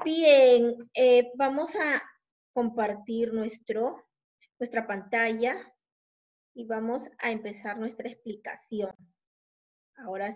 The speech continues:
sí, todos muy atentos, niños del primer grado. Hoy día que amanece un poquito frío. Bien, ahora sí vamos a tener, vamos a trabajar el día de hoy la consonante J. Ahí tenemos la J, un niño.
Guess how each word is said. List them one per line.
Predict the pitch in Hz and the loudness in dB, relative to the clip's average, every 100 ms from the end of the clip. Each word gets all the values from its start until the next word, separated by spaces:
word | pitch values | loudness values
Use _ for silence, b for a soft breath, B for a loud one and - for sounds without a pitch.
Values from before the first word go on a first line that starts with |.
| _ | _
sí, | 294 311 453 453 _ _ _ _ _ _ _ _ _ _ | -8 -6 -6 -8 _ _ _ _ _ _ _ _ _ _
todos | 311 311 302 294 269 311 | 2 4 4 2 0 0
muy | 262 254 | -4 2
atentos, | 233 - - 254 240 226 214 214 202 214 214 | 0 0 -2 2 4 4 0 -6 -6 -8 -10
niños | 208 202 190 214 | -14 -12 -12 -12
del | 196 190 | -12 -16
primer | 190 185 220 233 | -20 -8 -6 -4
grado. | 220 175 - - _ _ _ _ _ _ _ _ _ _ _ _ _ | -6 -8 -10 -18 _ _ _ _ _ _ _ _ _ _ _ _ _
Hoy | 202 | -14
día | 196 220 | -4 -4
que | 233 | -2
amanece | 214 180 185 - 233 | -8 -8 -14 -12 -10
un | |
poquito | 214 208 196 170 | -10 -16 -12 -12
frío. | 175 208 208 233 - - - - _ _ _ _ _ _ | -12 -10 -4 -6 -6 -16 -16 -16 _ _ _ _ _ _
Bien, | 247 247 202 - - - - - - 214 | -8 -2 -2 -2 -2 -6 -12 -18 -12 -2
ahora | 247 285 - | 2 2 0
sí | 403 | 0
vamos | 415 294 339 | 0 -2 -4
a | - | -2
tener, | 240 269 311 - B B | 0 2 0 -6 B B
vamos | - - 440 | 0 2 4
a | - | 6
trabajar | 359 285 277 453 440 | 4 4 2 0 0
el | 330 | 4
día | 349 | 4
de | 370 | 8
hoy | 480 | 8
la | 480 - | 8 6
consonante | 302 330 349 453 466 | 2 4 2 4 4
J. | 440 - 247 - 190 214 - | 2 2 2 2 -4 -4 -4
Ahí | 254 302 | -6 0
tenemos | - 359 359 453 | 2 4 4 4
la | 311 | 2
J, | 320 320 311 247 | 4 2 4 2
un | 254 269 | 2 0
niño. | 285 254 208 202 208 | -2 -2 -2 -6 -8